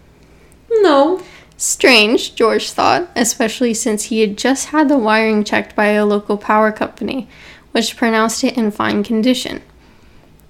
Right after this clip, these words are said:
Speaker 2: Around the same time, another man tried to sell the family life insurance and became irate when George declined. "Your house is going up in smoke," he warned.
Speaker 1: It goes straight to the top.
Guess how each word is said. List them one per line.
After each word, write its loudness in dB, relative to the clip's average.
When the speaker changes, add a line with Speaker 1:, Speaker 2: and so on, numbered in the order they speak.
Speaker 2:
Around 4
the 6
same 0
time, -2
another 2
man 2
tried -2
to 0
sell 0
the 0
family 2
life 0
insurance -4
and 2
became 2
irate 2
when 2
George 0
declined. -4
"Your 4
house 2
is 0
going 2
up -2
in 0
smoke," -2
he -4
warned. -6
Speaker 1:
It -2
goes -2
straight 2
to -14
the -2
top. -2